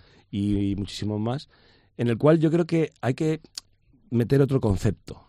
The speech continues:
¿no? Eh, la fiesta necesita economía, por supuesto que sí, pero hay que, hay que hacerla llegar de distinta manera. Yo soy de los que piensa que para que nos den, siempre primero, primero hay que dar.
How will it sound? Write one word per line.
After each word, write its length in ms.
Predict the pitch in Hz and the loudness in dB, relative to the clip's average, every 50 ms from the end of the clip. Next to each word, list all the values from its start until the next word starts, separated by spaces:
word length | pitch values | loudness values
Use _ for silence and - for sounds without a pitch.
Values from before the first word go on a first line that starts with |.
| _ - | _ -10
¿no? 380 | 117 123 151 180 170 135 113 | -8 -8 -8 -8 -8 -6 -4
Eh, 400 | 101 95 98 98 95 92 90 - - | -2 -2 -2 -2 -2 -2 -4 -6 -6
la 220 | - 113 104 110 95 | -6 -4 -4 -4 -2
fiesta 300 | - 123 113 - 151 143 | -2 -2 -2 0 0 -2
necesita 420 | 123 101 95 87 - 104 - 104 101 | -2 -2 -4 -4 -4 -4 -4 -4 -4
economía, 480 | - - 92 95 98 123 165 240 294 - _ _ _ _ | -2 -4 -4 -2 -2 -2 -4 -4 -8 -12 _ _ _ _
por 160 | - 92 82 - | 0 0 0 0
supuesto 560 | - - 85 76 - 107 95 - - - - | -2 -6 -4 0 2 2 2 2 -2 -6 -6
que 120 | - 90 | -6 -6
sí, 260 | - - 135 170 196 - _ _ _ _ _ _ _ - - _ | -4 -2 -2 -4 -4 -6 _ _ _ _ _ _ _ -20 -10 _
pero 300 | - 127 123 127 120 117 | 0 2 4 4 4 4
hay 100 | 120 123 | 2 2
que, 300 | 117 - 151 151 151 135 117 - | 2 2 2 2 2 0 -2 -4
hay 100 | 120 117 | -4 -2
que 80 | 139 | -2
hacerla 300 | 135 - - 156 151 151 | -2 -2 -2 -2 -2 0
llegar 300 | 143 127 120 113 135 127 | 0 0 -2 -2 -2 -4
de 160 | 117 117 120 113 | -2 -2 0 0
distinta 480 | 104 92 - - - 110 101 - 101 | 0 -2 -2 -4 -4 -2 -2 -2 -2
manera. 380 | 87 82 80 82 82 80 - - - - - - - | -2 -2 -4 -4 -4 -6 -8 -10 -14 -20 -20 -18 -8
Yo 200 | - 117 151 139 | -2 2 2 2
soy 120 | 147 165 | 4 2
de 60 | 160 143 | 2 2
los 120 | 123 - | 0 0
que 100 | - 98 | -2 -2
piensa 420 | 135 135 143 135 - 190 196 214 - - _ _ _ _ _ _ _ _ _ | 0 0 0 0 -2 -6 -8 -8 -10 -14 _ _ _ _ _ _ _ _ _
que 140 | - 120 107 | -2 -2 0
para 240 | - 113 110 113 95 | 0 0 0 0 0
que 100 | 110 107 | 0 0
nos 200 | 107 101 92 113 | 0 -2 0 0
den, 220 | 139 160 220 254 - - _ _ | 0 0 0 -2 -8 -16 _ _
siempre 420 | - - - 131 131 135 151 143 123 | -12 -4 0 0 0 0 0 -2 -4
primero, 300 | 123 117 131 135 139 - | -2 -2 -2 -2 -4 -4
primero 320 | - 107 110 120 139 143 | -4 -4 -2 0 0 0
hay 40 | - | 0
que 120 | - 95 | -2 -4
dar. 240 | 85 76 62 - | -4 -6 -6 -10